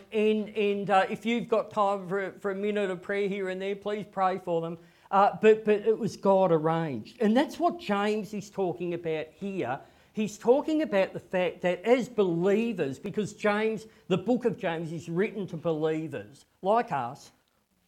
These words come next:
that God is involved in our plans, and he should be involved in our plans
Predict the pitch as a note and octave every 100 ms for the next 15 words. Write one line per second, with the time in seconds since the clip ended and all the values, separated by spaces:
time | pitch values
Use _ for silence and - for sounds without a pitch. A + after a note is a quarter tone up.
0 | _ _ _ _ _ _ _ _ _ F#3
1 | G3+ G3+ - F#3+ G#3 A3 A3 F#3+ G#3 F3
2 | A3 G3 D#3 C#3+ C#3 C3 D3 C#3 B2+ -
3 | D3 C#3 C#3 - F3+ F3 D#3 - B3 C4+
4 | F#3 G#3 D#3+ C3 D3+ C#3 C#3 D3 D3 C#3
5 | - D#3 C#3+ C#3+